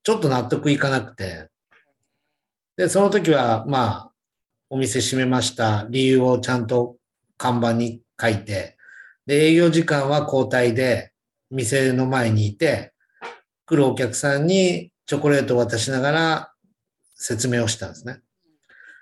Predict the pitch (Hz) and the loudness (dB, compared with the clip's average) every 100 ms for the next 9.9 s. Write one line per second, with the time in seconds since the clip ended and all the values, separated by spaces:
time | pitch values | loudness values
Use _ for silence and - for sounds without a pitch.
0 | _ - 120 202 208 147 117 113 160 175 | _ -6 -2 0 2 4 2 2 0 0
1 | 151 - 147 240 208 143 139 135 139 123 | -2 2 4 6 4 4 2 2 0 0
2 | 113 107 110 160 123 107 107 107 98 - | 2 2 2 2 2 0 -2 -4 -8 -10
3 | - - - _ 123 120 135 226 196 143 | -12 -14 -18 _ -6 -4 -2 2 2 2
4 | 127 127 117 110 160 120 104 - 107 92 | 0 0 0 0 0 0 -4 -6 -2 0
5 | - - _ _ _ _ _ 185 165 156 | 0 -4 _ _ _ _ _ 0 2 0
6 | 160 180 202 214 233 233 196 180 180 151 | 0 2 2 2 0 0 2 4 2 2
7 | 156 151 170 165 156 147 175 180 185 170 | -2 -2 0 2 4 4 4 4 2 2
8 | - 139 156 190 185 190 190 180 170 - | 0 2 4 4 2 4 4 4 2 -4
9 | _ _ _ 139 135 117 98 95 - | _ _ _ -12 -4 -2 -2 -6 -16